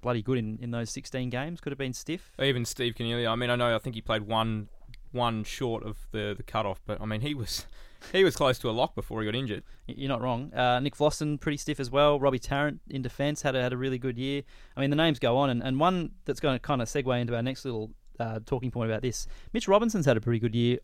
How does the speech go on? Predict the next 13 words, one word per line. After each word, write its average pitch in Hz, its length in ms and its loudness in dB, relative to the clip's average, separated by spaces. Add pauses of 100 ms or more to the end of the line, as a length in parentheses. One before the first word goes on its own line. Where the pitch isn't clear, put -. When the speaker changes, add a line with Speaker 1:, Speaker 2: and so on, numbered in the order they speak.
(120)
Speaker 1:
on 135 120 4
a 131 60 4
wing, 135 320 0
Jake. - 380 -4 (680)
Uh, 135 240 6
is 165 120 2
it 180 80 -4
time 202 240 4
that 226 40 0
we 208 80 4
sort 185 200 2
of 147 40 0
start 147 360 4